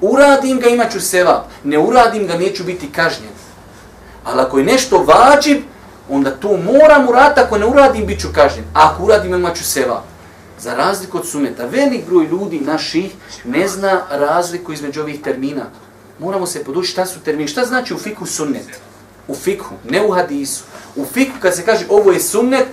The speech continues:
znači dobrovoljno djelo. Ako ga uradimo, dižemo ruke u namazu.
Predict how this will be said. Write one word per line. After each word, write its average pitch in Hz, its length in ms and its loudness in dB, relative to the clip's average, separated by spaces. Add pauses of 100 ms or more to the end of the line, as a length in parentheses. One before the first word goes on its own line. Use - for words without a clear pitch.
(160)
znači 143 340 -10
dobrovoljno 147 640 0
djelo. 127 300 -2 (320)
Ako 247 260 0
ga 214 80 0 (100)
uradimo, 254 680 2 (120)
dižemo 233 380 2
ruke 226 300 2
u 180 40 0
namazu. 147 480 0